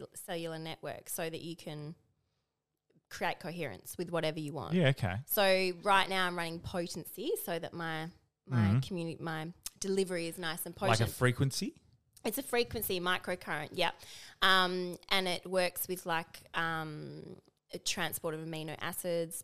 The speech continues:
Speaker 2: Mm-hmm.
Speaker 1: protein synthesis, all the things. Um, and it's, yeah, it's amazing.
Speaker 2: Now, I'll play devil's advocate.
Speaker 1: Go.
Speaker 2: Just to, so it's not a, I'm leaning in. And you know I love to lean in.
Speaker 1: Oh, I love devil's
Speaker 2: But
Speaker 1: advocate. Go,
Speaker 2: let's,
Speaker 1: go.
Speaker 2: let's, uh,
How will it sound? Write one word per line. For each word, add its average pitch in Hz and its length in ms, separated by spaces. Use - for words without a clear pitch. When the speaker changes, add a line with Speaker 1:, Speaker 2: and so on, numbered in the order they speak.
Speaker 2:
Mm-hmm. 127 140
Speaker 1:
protein 120 340
synthesis, - 380
all 165 120
the 165 60
things. 180 380
Um, 175 420
and 170 120
it's, - 220
yeah, - 100
it's - 120
amazing. 233 440
Speaker 2:
Now, 135 180
I'll 156 200
play 101 440
devil's 92 420
advocate. 85 460
Speaker 1:
Go. 143 300
Speaker 2:
Just - 240
to, 95 260
so 98 220
it's - 140
not 95 180
a, 90 200
I'm 90 180
leaning 87 260
in. 85 160
And 113 100
you 110 100
know 90 120
I 82 60
love 73 200
to - 80
lean 76 200
in. - 120
Speaker 1:
Oh, 277 100
I 214 140
love 208 320
devil's 95 340
Speaker 2:
But - 80
Speaker 1:
advocate. - 200
Go, - 60
Speaker 2:
let's, 113 400
Speaker 1:
go. 123 100
Speaker 2:
let's, 104 280
uh, 98 440